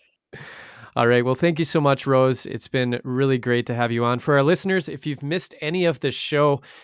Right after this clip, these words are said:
you can find the en-, entire segment on our website, J P two, that's the number two,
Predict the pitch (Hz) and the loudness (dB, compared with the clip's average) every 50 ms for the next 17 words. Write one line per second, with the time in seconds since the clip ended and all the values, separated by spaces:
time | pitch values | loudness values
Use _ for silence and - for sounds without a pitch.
0 | - - 135 - 147 131 - 160 151 147 147 143 135 127 123 - - - _ _ | -14 -12 -8 -6 -6 -4 0 0 0 0 0 -2 -4 -4 -4 -6 -10 -14 _ _
1 | - 151 135 123 - - 170 180 190 175 143 - - - 131 120 120 120 117 110 | -12 -10 -10 -10 -6 -2 0 2 2 2 0 0 -2 -4 -2 -2 -2 -4 -6 -6
2 | 123 113 113 113 110 117 120 120 113 - - 123 117 113 107 110 104 - - 123 | -6 -6 -4 -4 -2 -2 -2 -4 -4 -6 -6 -4 -4 -4 -6 -8 -14 -10 -6 -4
3 | 127 139 135 143 - - 139 131 123 - - - - 131 127 131 123 120 113 107 | -4 -4 -4 -8 -10 -8 -6 -6 -8 -8 -12 -8 -4 -4 -2 -2 -4 -4 -8 -12
4 | - - - 110 107 113 127 143 147 123 107 - - - - 110 110 110 110 | -12 -10 -10 -8 -6 -6 -6 -4 -2 -4 -4 -6 -8 -8 -6 -6 -6 -6 -8